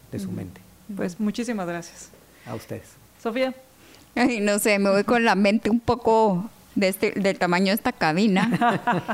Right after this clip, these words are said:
Speaker 3: <laughs>
Speaker 2: Estoy pensando muchas cosas que me hicieron mucho sentido. Te agradezco mucho por tu tiempo y tu espacio, porque
Speaker 1: Con
Speaker 2: sé
Speaker 1: mucho
Speaker 2: que
Speaker 1: gusto.
Speaker 2: tenés una agenda bien ocupada. Eh,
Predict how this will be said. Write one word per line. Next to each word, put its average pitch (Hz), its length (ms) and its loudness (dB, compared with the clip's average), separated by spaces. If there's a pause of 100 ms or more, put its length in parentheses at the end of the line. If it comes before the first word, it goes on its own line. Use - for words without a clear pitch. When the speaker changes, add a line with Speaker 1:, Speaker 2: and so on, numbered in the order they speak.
(140)
Speaker 3:
<laughs> - 40 -8
Speaker 2:
Estoy 220 200 -2
pensando 220 480 2
muchas 220 420 -2
cosas 214 540 -2
que 202 160 0
me 185 100 2
hicieron 190 560 0
mucho 202 240 -2
sentido. 196 600 0
Te 214 140 -2
agradezco 180 460 -2
mucho 214 420 2
por 214 180 -4
tu 170 100 -6
tiempo 190 360 -2
y - 20 0
tu 190 140 -6
espacio, 220 640 -2
porque 196 240 -4
Speaker 1:
Con 120 80 -4
Speaker 2:
sé 165 60 -2
Speaker 1:
mucho 131 140 -6
Speaker 2:
que 120 80 2
Speaker 1:
gusto. 120 140 -4
Speaker 2:
tenés 170 240 -2
una 180 140 0
agenda 185 340 0
bien 214 400 0
ocupada. 196 560 -4 (680)
Eh, 190 580 2